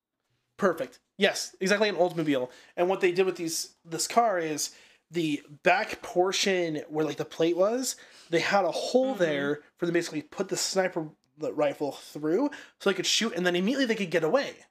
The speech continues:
Speaker 2: Mm-hmm.
Speaker 1: Right? 'Cause if you think, um, and this wasn't really a sniper rifle per se, it was a Bushmaster.
Speaker 2: Well, and I think how
Speaker 1: Which
Speaker 2: they,
Speaker 1: is this gun right
Speaker 2: they
Speaker 1: here. It's a
Speaker 2: gained
Speaker 1: carbine, if you will.
Speaker 2: Yeah, they gained the,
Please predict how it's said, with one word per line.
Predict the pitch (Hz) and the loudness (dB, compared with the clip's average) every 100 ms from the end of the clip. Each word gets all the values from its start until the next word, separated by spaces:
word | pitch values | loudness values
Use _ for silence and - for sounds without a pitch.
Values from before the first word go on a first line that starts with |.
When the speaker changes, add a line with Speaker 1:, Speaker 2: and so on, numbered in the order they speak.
| _ _ 208 | _ _ -10
Speaker 2:
Mm-hmm. | 214 175 175 | -8 -8 -6
Speaker 1:
Right? | 180 196 | -4 -4
'Cause | 180 | -4
if | 185 165 | -4 -4
you | 185 | -2
think, | 277 247 - _ _ _ - | 0 -2 -6 _ _ _ -4
um, | 165 160 156 | 0 0 0
and | 190 | 0
this | 220 | 2
wasn't | 349 330 | 2 2
really | 233 | 0
a | 165 | 0
sniper | - - - 185 190 185 | -2 -4 -6 -10 -6 0
rifle | 165 160 160 | 0 0 -6
per | - 156 | -6 -6
se, | - 143 185 180 | -4 0 0 0
it | 165 156 165 | -6 -6 -4
was | 151 - - | -4 -6 -10
a | 151 143 139 _ - 147 _ _ _ - | -8 -8 -10 _ -20 -20 _ _ _ -4
Bushmaster. | 196 208 208 - - - 165 151 147 - 127 98 - - - - | 0 0 0 -4 -8 -4 -2 0 -2 -6 -8 -12 -16 -20 -16 -4
Speaker 2:
Well, | 311 | -2
and | |
I | 330 | -2
think | 427 403 - _ _ _ _ _ | -4 -10 -16 _ _ _ _ _
how | - 170 | -4 0
Speaker 1:
Which | 240 | 0
Speaker 2:
they, | |
Speaker 1:
is | 151 - | -2 -4
this | 156 - | -6 -2
gun | 139 127 | -4 -2
right | 120 | -6
Speaker 2:
they | 98 | -6
Speaker 1:
here. | - 226 208 208 | 0 0 0 -2
It's | 202 | -2
a | |
Speaker 2:
gained | 196 | 0
Speaker 1:
carbine, | 190 180 170 139 120 123 | 2 2 0 -2 -4 -10
if | - | -8
you | 127 | -4
will. | 123 107 113 - | -2 -4 -10 -8
Speaker 2:
Yeah, | 202 156 95 185 196 _ | -4 -4 -6 -10 -14 _
they | 202 | -6
gained | 202 208 196 180 | -4 -4 -6 -6
the, | 180 170 | -4 -4